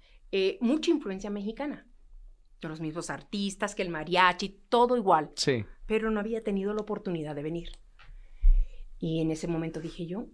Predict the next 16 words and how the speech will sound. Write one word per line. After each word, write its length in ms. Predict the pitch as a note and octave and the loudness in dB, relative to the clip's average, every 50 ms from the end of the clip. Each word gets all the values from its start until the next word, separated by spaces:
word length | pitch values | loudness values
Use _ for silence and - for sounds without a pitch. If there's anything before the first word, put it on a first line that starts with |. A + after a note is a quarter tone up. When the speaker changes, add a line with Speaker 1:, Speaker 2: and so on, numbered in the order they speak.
| - | -10
Speaker 1:
"Bueno, 240 | - G#3+ B3 C#4 D#4 | -8 -6 -4 -4 -6
está 180 | D#4 - - C#4 | -6 -6 -4 -4
bien, 220 | D4+ F4 F4+ C#4 | -2 -2 0 2
¿no? 160 | B3+ D#4+ F#4+ | 2 2 2
Ve, 180 | F4 A#3 G#3 - - | 0 -2 -2 -2 -4
ve 160 | E3 E3+ F3 | -2 0 0
una 160 | F#3 G3+ G#3+ A#3+ | 2 2 0 0
semana 360 | A#3 C4 A#3+ G#3+ G#3 G#3+ A3+ | 0 0 0 0 0 0 0
para 160 | A3 G3 E3+ | 0 0 0
ver 240 | D#3+ E3 F3 F3 - | 0 -2 -2 -4 -4
qué 240 | - G3 F#3+ F#3+ F#3 | -4 -2 -2 0 0
diagnóstico 800 | G3+ G3 F#3+ F#3 F3+ F3 F3+ F3+ - - A3 G#3 - G3+ F#3 E3+ | 0 0 0 0 0 -2 -2 -4 -6 -8 -10 -8 -4 -2 -2 0
haces 440 | D#3+ D#3+ - - A#3+ C4 - - - | 0 -2 -4 -6 -10 -10 -10 -12 -12
y 160 | F3 E3 D#3+ C#3+ | -10 -8 -8 -10
haces 340 | C3+ - - D#3+ D#3 - | -10 -10 -12 -14 -12 -12
un, 120 | - E3 | -10 -10